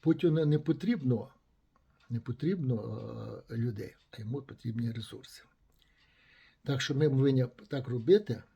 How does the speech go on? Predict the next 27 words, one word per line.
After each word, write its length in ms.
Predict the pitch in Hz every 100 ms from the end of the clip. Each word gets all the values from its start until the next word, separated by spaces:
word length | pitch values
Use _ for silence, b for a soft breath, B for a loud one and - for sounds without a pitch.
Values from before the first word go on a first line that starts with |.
| -
для 180 | 117 117
того, 240 | - 117 - - - B B B B B B -
і 60 |
всі 220 | 135 - 139
стремитися, 680 | - 139 135 110 123 - -
а 140 | 135
не 300 | 147 160 117 -
там 260 | 131 117 107 - - -
тротуари 500 | 143 131 139 127 127
перекладати 760 | - 131 131 131 123 123 -
і 240 | 127 131 131
думати 720 | 131 127 131 131 131 127 127
за 200 | 104 120
щось 300 | - 131 127
інше, 420 | 185 214 226 110 101 _ _ _ b b b b b b b _
а 160 | - 131
робити 460 | 120 107 143 - 117
для 120 | 117
того, 320 | 165 185 190
щоб 240 | 127 117
вся 320 | 117 - 139 127
економіка 600 | 127 139 131 123 113 117
України 520 | 110 113 127 165 196 _ _ -
перейшла 460 | 110 104 120 131 -
на 360 | - 123 120 110 - _
військові 440 | 123 107 - 110 117 _ _ _ _ -
рейки. 360 | 120 107 -